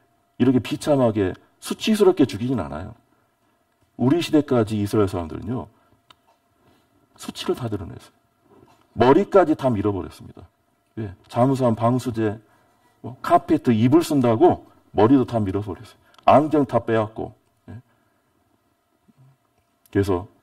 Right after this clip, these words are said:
이사야 선지자가 또 이런 예언을 했습니다. "그때 썩은 냄새가 향을 대신하고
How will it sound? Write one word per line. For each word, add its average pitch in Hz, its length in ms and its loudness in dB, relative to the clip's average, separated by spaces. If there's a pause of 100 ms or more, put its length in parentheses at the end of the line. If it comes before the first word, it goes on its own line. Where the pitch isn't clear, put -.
(140)
이사야 135 340 6
선지자가 110 460 -2 (360)
또 339 100 4
이런 127 260 4
예언을 90 200 -2
했습니다. - 480 -16
"그때 135 300 6
썩은 330 340 2
냄새가 135 420 4
향을 147 340 4
대신하고 117 540 2